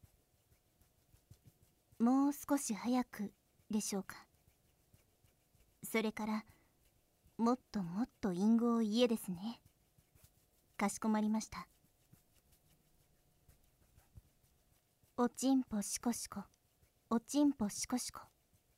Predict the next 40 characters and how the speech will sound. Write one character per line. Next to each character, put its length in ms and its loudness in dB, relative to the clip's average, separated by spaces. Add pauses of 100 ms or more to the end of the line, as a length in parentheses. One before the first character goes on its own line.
(340)
お 100 2
ち 240 0
ん 80 2
ぽ 160 -4
し 180 -6
こ 120 0
し 120 -6
こ、 160 -8 (760)
お 80 0
ち 260 0
ん 80 6
ぽ 160 -4
し 220 -6
こ 120 0
し 140 -6
こ、 140 -14 (1600)
お 100 0
ち 240 0
ん 80 2
ぽ 180 -6
し 200 -4
こ 100 -2
し 180 -6
こ、 180 -6 (560)
お 100 2
ち 200 0
ん 80 6
ぽ 200 -4
し 200 -8
こ 120 -2
し 160 -6
こ。 160 -8 (920)
お 100 0
ち 200 -2
ん 120 6
ぽ 180 -4
シ 180 -8
コ 120 0
シ 140 -6
コ、 180 -6